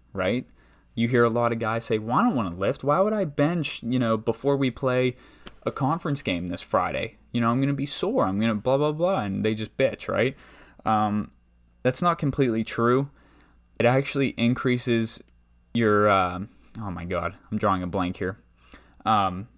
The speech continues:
it's actually reducing your risk of injury, right? There were a couple articles I read,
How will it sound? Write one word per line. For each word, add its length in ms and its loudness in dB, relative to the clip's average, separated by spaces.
it's 160 -2
actually 280 2
reducing 580 0
your 160 -2
risk 260 -6
of 80 -4
injury, 340 -4
right? 280 -2
There 120 0
were 120 4
a 60 0
couple 280 0
articles 440 2
I 120 0
read, 300 2